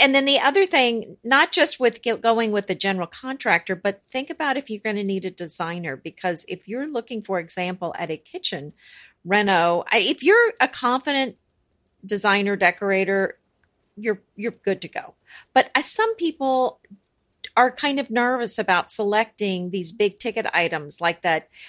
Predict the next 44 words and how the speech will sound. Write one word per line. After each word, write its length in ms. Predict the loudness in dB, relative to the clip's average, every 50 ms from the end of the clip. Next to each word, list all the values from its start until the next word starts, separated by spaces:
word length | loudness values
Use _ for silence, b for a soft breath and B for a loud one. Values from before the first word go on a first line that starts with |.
| b b -2
that 200 | 0 0 2 2
big 180 | 2 2 2 2
stove 800 | 0 0 0 2 2 4 4 6 6 4 4 4 2 2 0 0
or 200 | 0 0 0 0
the 160 | 0 -2 -4
countertop, 840 | -4 -6 -8 -6 -6 -4 -4 -6 -6 -8 -8 -6 -4 -4 -4 -6 _ -10
the 60 | -10
tiles. 680 | -10 -12 -12 -10 -6 -4 -2 -2 -2 -2 -2 -4 -4 -6
I 80 | -6 -6
mean, 220 | -4 -4 -6 -6 -6
these, 220 | -8 -10 -10 -12 B B B B B B _
these 240 | -6 -4 -4 -4 -4
big 240 | -2 -4 -2 -2 -2
expensive 560 | -4 -4 -4 -2 0 0 0 0 -2 -6 -4
things 260 | -4 -4 -4 -2 -2
are 80 | -4 -4
not 240 | -2 -4 -4 -6 -6
things 240 | -6 -8 -8 -6 -4
that 180 | -4 -4 -4 -4
are 80 | -4 -6
easily 520 | -6 -6 -8 -8 -6 -6 -4 -2 -2 -4 -4
returned. 800 | -6 -8 -8 -10 -10 -8 -8 -6 -6 -6 -6 -6 -8 -10 -14 -18 b b b b b b
And, 140 | -4 -2 0
you 60 | 0
know, 60 | 0 0
once 300 | 0 0 0 -2 -4 -4
you've 180 | -6 -8 -10 -6
paid 360 | -4 -2 -2 -2 -2 -4 -6
somebody, 540 | -6 -6 -4 -2 0 0 0 0 0 -2 -2
the, 240 | -2 -2 -4 -6 -8 _ _ -8
the 80 | -8
plumber 320 | -6 -4 -4 -4 -4 -4 -8
to 60 | -6
come 200 | -6 -6 -6 -6
in 100 | -6 -8
and 140 | -10 -8 -8
put 160 | -8 -6 -6
in, 300 | -6 -6 -8 -10 -10 -10
you 80 | -10 -8
know, 80 | -8
all 80 | -6 -6
your 260 | -6 -6 -6 -8 -10 -14 _ -20 -20 _
plumbing 340 | _ -8 -6 -6 -6 -6 -8
fixtures, 560 | -8 -10 -8 -6 -6 -4 -2 -2 -2 -2 -2